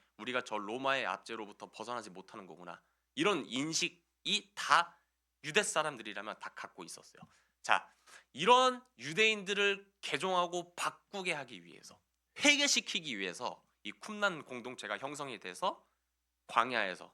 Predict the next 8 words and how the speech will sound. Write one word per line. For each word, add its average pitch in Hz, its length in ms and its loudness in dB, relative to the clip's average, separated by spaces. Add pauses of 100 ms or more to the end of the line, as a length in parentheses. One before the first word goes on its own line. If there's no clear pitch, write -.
(140)
그렇게 123 280 -10
하나님을 139 600 -6 (260)
쫓고 151 580 -10
따르고 156 380 -2
말씀을 92 420 -10
연구를 92 320 -18
했던 - 240 -20
겁니다. - 340 -20